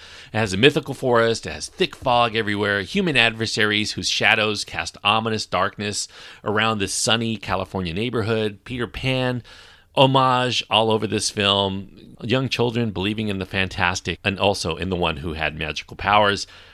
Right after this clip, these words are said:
The film was shot in continuity. Spielberg wanted the kids to remember the progression of the story and the emotional content, and the ending was sincerely emotional for the kids.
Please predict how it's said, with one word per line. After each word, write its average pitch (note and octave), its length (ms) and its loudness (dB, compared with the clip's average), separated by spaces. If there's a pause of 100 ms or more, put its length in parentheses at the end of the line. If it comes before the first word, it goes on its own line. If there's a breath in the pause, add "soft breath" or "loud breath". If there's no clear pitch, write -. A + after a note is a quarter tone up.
(140 loud breath)
The - 120 4
film A3+ 220 4
was G#3 100 4
shot E3+ 300 2
in D3+ 160 -2
continuity. C3+ 800 0
Spielberg C3 420 -2
wanted A2 320 -2
the G2+ 60 -8
kids G2 300 -6
to - 100 -8
remember G2 480 -2
the F#2 120 -8
progression G#2+ 540 -2
of G#2 120 -4
the G#2 80 -2
story F#2+ 480 -4
and F2+ 160 -4
the E2 80 -2
emotional E2+ 440 -2
content, E2+ 600 -6
and F2+ 160 -2
the F#2 140 -6
ending F3+ 340 0
was F#2+ 160 0
sincerely D#3 640 0
emotional E2+ 500 -6
for E2+ 220 -6
the D2+ 80 -10
kids. F#2 440 -2